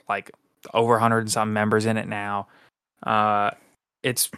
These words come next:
crazy to me how much we've grown and how quickly we've grown, and the friends we've made in the community, uh, the wonderful love that we get thrown our way every time we post a podcast question of the day or every time we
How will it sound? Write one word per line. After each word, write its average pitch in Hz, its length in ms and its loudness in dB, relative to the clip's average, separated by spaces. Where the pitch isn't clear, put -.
crazy 123 580 4
to 113 200 -2
me 107 300 0
how 131 200 4
much 131 240 6
we've 113 160 2
grown 107 300 6
and 104 100 -2
how 110 160 4
quickly 120 460 0
we've 107 240 -4
grown, 104 400 2
and 107 220 -10
the 107 80 -2
friends 127 300 2
we've 120 140 -4
made 113 140 2
in 107 80 -2
the 110 80 -2
community, 107 600 -4
uh, 104 300 -2
the 123 100 0
wonderful 123 500 4
love 113 320 6
that 107 160 4
we 110 160 -4
get 110 280 -2
thrown 110 380 4
our 107 200 6
way 107 500 2
every 113 180 0
time 113 140 0
we 113 80 -2
post 113 260 -4
a - 40 -10
podcast 101 420 -2
question 104 260 -10
of 101 60 -8
the 98 40 -14
day 107 300 0
or 101 80 0
every 107 180 0
time 107 220 -2
we 110 180 -4